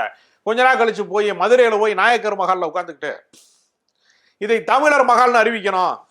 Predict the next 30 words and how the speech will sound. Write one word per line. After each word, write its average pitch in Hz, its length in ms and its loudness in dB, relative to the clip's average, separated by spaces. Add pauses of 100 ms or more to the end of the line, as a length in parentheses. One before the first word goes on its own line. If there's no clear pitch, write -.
(100)
இதுக்கு 202 260 -12
பேரு 226 240 0
பாண்டியன் 233 460 0
மஹால்னு 185 300 -2
அறிவிக்கணும் 160 480 -10 (400)
அப்படின்னா 202 280 -6
பாண்டியன் 269 440 2
ஹோட்டல்ல 240 320 2
தான் 254 140 2
அவர் 208 160 -2
தங்குவாரு. 214 340 -2 (640)
அதையும், 220 340 0
அதையும் 269 300 0
அறிவிப்பாரான்னு 233 600 -2
எனக்கு 202 180 -10
தெரியல. 196 360 -10
பாண்டியனுக்கு 190 520 -8
சொந்தமானது 175 540 -10
எனக்கு 156 260 -10 (260)
ஹோட்டலை 160 340 -8
காலி 165 220 -4
பண்ணி 151 160 -18
கொடு, 139 220 -10 (540)
சங்க 202 280 -4 (100)
ஹோட்டலை 180 340 0
வந்து 160 180 -8
காலி 165 220 -2
பண்ணி 143 160 -16
கொடு 139 160 -16
மதுரையில, 135 400 -10